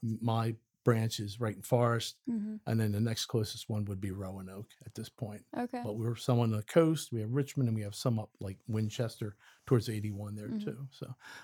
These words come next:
Speaker 1: but, um, yet right, uh, at this point now,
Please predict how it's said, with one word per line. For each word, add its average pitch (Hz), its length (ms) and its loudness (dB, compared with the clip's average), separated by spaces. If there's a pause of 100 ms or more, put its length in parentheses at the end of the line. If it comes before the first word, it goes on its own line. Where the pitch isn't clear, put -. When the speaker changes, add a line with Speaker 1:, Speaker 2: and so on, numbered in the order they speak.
(120)
Speaker 1:
but, 139 320 10
um, 131 380 10 (840)
yet 143 280 10
right, 170 360 10 (160)
uh, 135 120 4 (120)
at 135 120 6
this 196 140 6
point 185 460 6
now, 175 520 4